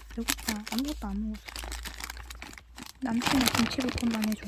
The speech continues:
난 아무것도 안 먹었어. 그런 거라도 먹어야지. 옛날 햄버거 내용물이, 아,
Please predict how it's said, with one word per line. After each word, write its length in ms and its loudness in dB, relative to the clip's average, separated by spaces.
난 160 4
아무것도 380 4
안 100 2
먹었어. 520 0
그런 200 4
거라도 220 0
먹어야지. 480 -2
옛날 240 6
햄버거 320 4
내용물이, 680 4
아, 120 2